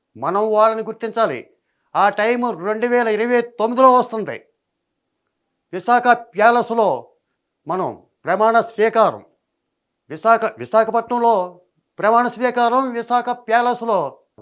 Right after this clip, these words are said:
పరిపాలన. ఇప్పటికైనా నా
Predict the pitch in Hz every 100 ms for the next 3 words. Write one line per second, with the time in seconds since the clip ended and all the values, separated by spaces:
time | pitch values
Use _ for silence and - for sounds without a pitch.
0 | - 156 170 190 123 98 _ _ _ _
1 | _ _ _ 143 175 208 214 214 196 143
2 | - _ _ _ - - 139 156 123